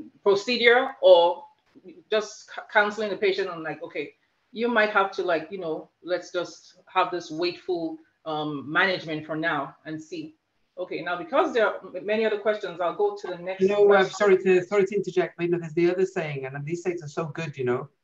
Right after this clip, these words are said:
Speaker 2: You,
Speaker 1: Mm.
Speaker 2: you know, better, better the devil you know.
Speaker 1: <laughs>
Speaker 2: Better the devil you know. Sometimes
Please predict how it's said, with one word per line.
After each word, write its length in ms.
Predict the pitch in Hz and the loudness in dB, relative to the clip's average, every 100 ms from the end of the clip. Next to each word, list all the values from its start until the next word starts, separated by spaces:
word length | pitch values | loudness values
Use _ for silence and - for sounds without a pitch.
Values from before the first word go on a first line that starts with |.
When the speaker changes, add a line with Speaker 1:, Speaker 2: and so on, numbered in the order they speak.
| _ _ _ - | _ _ _ -8
Speaker 2:
You, 80 | - | -4
Speaker 1:
Mm. 120 | 226 | -2
Speaker 2:
you 60 | 156 | 0
know, 140 | 147 - | -2 -4
better, 240 | 349 196 196 - | -2 0 0 0
better 260 | 185 185 202 | 0 2 2
the 100 | 190 | 2
devil 320 | 190 185 180 | 2 2 4
you 100 | 175 | 4
know. 360 | 175 220 240 - _ _ _ _ _ | 4 4 2 -6 _ _ _ _ _
Speaker 1:
<laughs> 260 | 220 240 - | -6 -4 -2
Speaker 2:
Better 380 | - 170 269 - | -2 -2 -4 -4
the 80 | - | -4
devil 300 | 170 - 165 | -4 -4 -4
you 60 | |
know. 320 | 165 180 135 - _ _ _ | -2 0 -2 -8 _ _ _
Sometimes 800 | _ 175 175 185 185 185 185 180 | _ -4 -4 0 2 4 2 0